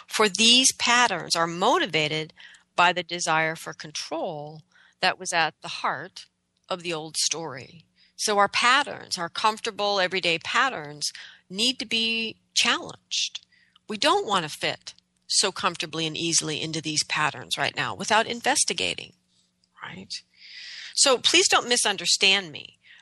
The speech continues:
I'm not saying everything just needs to go to hell in a handbasket. What I'm saying is that the wa-, the heart's nature is to feel. And because it feels,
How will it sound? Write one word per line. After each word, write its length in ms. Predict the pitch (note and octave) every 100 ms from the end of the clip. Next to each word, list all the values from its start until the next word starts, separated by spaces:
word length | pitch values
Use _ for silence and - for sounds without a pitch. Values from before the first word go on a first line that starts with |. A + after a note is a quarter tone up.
| _
I'm 160 | F#3+ G3+
not 220 | A3+ C4
saying 560 | - - G3+ F#3 E3+ D#3+ -
everything 600 | F3+ F3+ F3 - E3 D3+
just 240 | E3+ -
needs 260 | F3+ D#3+ -
to 100 | E3
go 120 | D#3
to 60 |
hell 160 | E3+ D3
in 80 | C#3+
a 40 |
handbasket. 840 | D3 E3 C#3 G2 B1+ - - - - _ - - - _ _
What 160 | G3+ G#3+
I'm 200 | G#3 G3+
saying 880 | - C#4 E4 E4+ F#3 E3 D#3+ F3 _ _ _ _ _ _ _ _ _ _ _ _ -
is 200 | A3+ G#3+
that 460 | G#3+ G#3 G3+ F#3 - _ _
the 140 | E3+ F#3+
wa-, 320 | F3+ F3 G#3+ -
the 80 | G3+
heart's 580 | - - D#4+ E4 -
nature 680 | A3+ G#3 G#3+ - - C3 A#2 _ _ _ _ -
is 220 | A#3 A3+ -
to 60 |
feel. 440 | G3+ - E3+ G2 - _ _ _ _ _ _ _ _ _ - - -
And 140 | F#3 F#3
because 380 | G#3+ - C#4+ D4
it 120 | -
feels, 920 | - - D#4 F#3 C#3+ - - - -